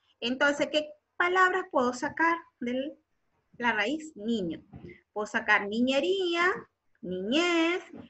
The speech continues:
niñita, niñera, niñato,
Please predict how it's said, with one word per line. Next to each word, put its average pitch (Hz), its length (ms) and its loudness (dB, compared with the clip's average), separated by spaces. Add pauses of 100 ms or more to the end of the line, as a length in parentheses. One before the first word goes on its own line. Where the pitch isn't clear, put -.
(180)
niñita, 311 960 0 (100)
niñera, 311 920 2 (460)
niñato, 302 1080 2